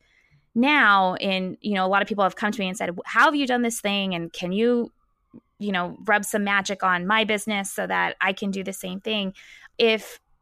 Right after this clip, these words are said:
running a business is at the expense of your livelihood and it, you are down to your <laughs> last pennies and cannot keep a roof over your head or feed your children, you have to have a different <laughs> job. You have to make money somehow.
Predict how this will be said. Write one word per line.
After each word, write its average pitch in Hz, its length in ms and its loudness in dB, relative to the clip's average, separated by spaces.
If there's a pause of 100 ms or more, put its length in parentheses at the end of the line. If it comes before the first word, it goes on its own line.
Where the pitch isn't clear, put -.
(140)
running 226 520 0
a 285 40 2
business 208 720 -4 (120)
is 196 260 -2
at 202 160 -2 (100)
the 196 400 -4
expense 208 840 -4
of 196 160 -2
your 190 240 -2
livelihood 247 920 -2
and 190 160 -2
it, - 140 -8
you 202 300 -4
are 180 500 0 (140)
down 196 280 0
to 220 120 -8
your 202 180 -2
<laughs> - 0 -
last 254 540 0
pennies 226 420 0
and 202 100 -4
cannot 202 380 0
keep 220 180 -4
a 220 80 2
roof 202 240 -2
over 226 200 0
your 233 80 2
head 233 160 0
or 208 100 2
feed 202 300 -6
your 196 80 -4
children, 226 580 -2 (340)
you 240 200 0
have 240 340 2
to 269 160 4
have 220 280 2
a 214 80 0
different 202 440 0
<laughs> - 0 -
job. 240 160 2 (140)
You 269 180 2
have 262 180 4
to 269 120 -2
make 214 240 -4
money 185 260 -2
somehow. 185 600 -4